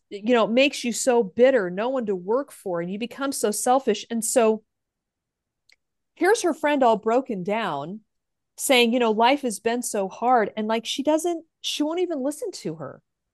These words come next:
It's just, I was like, "What?" You know, they, they barely interact. And then she just does this, "Oh, my life is so great," you know? Uh,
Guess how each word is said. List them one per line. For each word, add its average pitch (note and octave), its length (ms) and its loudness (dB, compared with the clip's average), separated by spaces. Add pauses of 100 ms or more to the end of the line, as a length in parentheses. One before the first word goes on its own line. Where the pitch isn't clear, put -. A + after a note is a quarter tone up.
(220)
It's - 200 0
just, G4+ 220 2 (300)
I D4+ 100 4
was D#4 120 2
like, D4+ 200 4 (920)
"What?" B3+ 320 0
You D#4 120 2
know, C4+ 100 6
they, C4 260 0
they C4+ 200 2
barely E4 480 4
interact. C4 560 -2
And B3 100 -4
then B3 80 -2
she C4 180 -6
just - 320 -4
does C4+ 260 4
this, C4 380 2 (1000)
"Oh, E4 140 4
my E4 140 2
life E4 220 0
is D4+ 140 -8
so D4+ 120 -4
great," D#4 460 0 (320)
you A3 160 -2
know? B3+ 400 -2 (920)
Uh, G3+ 480 4